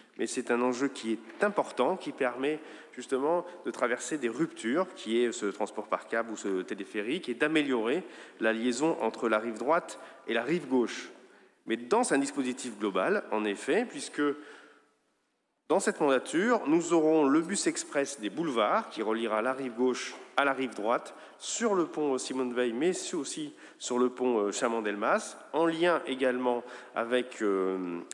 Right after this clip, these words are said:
la gare, euh, de Senon et en connexion avec le R E R mé-, métropolitain qui ira,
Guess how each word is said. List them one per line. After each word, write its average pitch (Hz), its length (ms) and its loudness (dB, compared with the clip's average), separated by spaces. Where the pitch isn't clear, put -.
la 117 160 2
gare, 127 280 0
euh, 101 260 0
de 110 100 -2
Senon 156 520 4
et 135 100 4
en 131 80 4
connexion 190 800 2
avec 120 360 2
le 117 220 4
R 139 240 2
E 160 60 4
R 147 80 -4
mé-, 123 200 0
métropolitain 117 760 -4
qui 113 180 -8
ira, 131 400 2